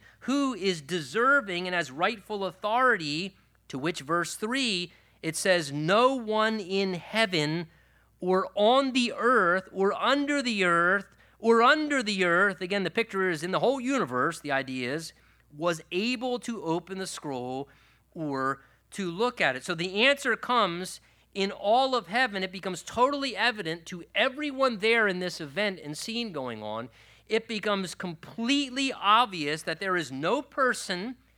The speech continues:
no human being, no created angelic being in all the universe that exists anywhere who is someone who is capable to handle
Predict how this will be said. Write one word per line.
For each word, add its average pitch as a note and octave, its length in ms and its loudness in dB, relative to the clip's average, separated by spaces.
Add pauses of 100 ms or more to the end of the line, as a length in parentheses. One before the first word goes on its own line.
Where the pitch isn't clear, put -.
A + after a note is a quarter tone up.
(320)
no F3 200 4
human C4 360 -4
being, G3+ 440 -2 (400)
no F#3+ 240 2
created A#3 800 0
angelic A3 640 0
being F#3 300 -2
in F3+ 100 -2
all D4 680 6
the D4+ 120 -6
universe C4 920 -4
that E3+ 160 -4 (100)
exists F#3+ 420 -4
anywhere D3+ 800 -2 (420)
who A3 200 -2
is G3 120 0
someone C4+ 760 0
who F#3+ 160 -6
is E3+ 160 -4
capable G#3 840 -4 (340)
to E3 80 -6
handle F#3 760 -4